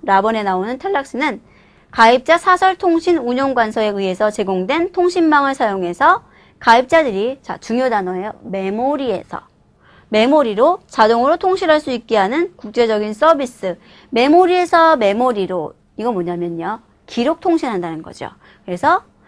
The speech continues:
기록 통신이라는 말, 가입자라는 말, 그 두 가지가 나오면 바로 텔락스라는 것, 이렇게 기억해 두시면 되겠습니다.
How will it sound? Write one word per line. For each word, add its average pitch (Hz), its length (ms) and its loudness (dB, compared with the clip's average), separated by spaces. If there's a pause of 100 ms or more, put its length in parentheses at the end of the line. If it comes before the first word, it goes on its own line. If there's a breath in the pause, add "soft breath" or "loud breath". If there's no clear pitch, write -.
(140 soft breath)
기록 269 320 -2
통신이라는 262 720 0
말, 254 300 2 (160)
가입자라는 208 1080 0
말, 196 300 -2 (120)
그 208 120 -10
두 190 160 -8
가지가 208 300 -2
나오면 196 480 0 (320 loud breath)
바로 208 460 2 (300 soft breath)
텔락스라는 320 640 0
것, - 160 -10 (100)
이렇게 190 220 -8
기억해 269 380 -2
두시면 185 580 -8
되겠습니다. 190 640 -8